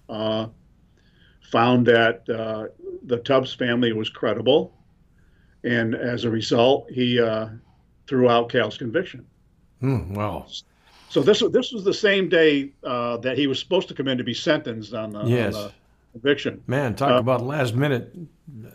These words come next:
Speaker 2: a
Speaker 1: Yeah.
Speaker 2: last minute save. Hail Mary.
Speaker 1: So, so that was, uh, that was kind of a shocker for the,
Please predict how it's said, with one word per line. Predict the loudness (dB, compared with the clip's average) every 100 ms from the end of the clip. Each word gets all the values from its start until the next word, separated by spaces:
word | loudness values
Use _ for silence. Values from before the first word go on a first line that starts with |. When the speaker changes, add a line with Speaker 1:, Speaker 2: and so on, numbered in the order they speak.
| -10
Speaker 2:
a | -6 -2
Speaker 1:
Yeah. | 4 4
Speaker 2:
last | 4 2
minute | 2 2
save. | 0 -2 0 -2 -4 -14 _
Hail | 0 2
Mary. | 2 2 2
Speaker 1:
So, | -2 -12 -20 -20
so | -4 0
that | 2 2
was, | 0
uh, | -2 -2
that | -2
was | -2 -2
kind | -4 -2
of |
a |
shocker | -4 -2 0 0 -2 -6
for | -6 -4
the, | 0 0 -4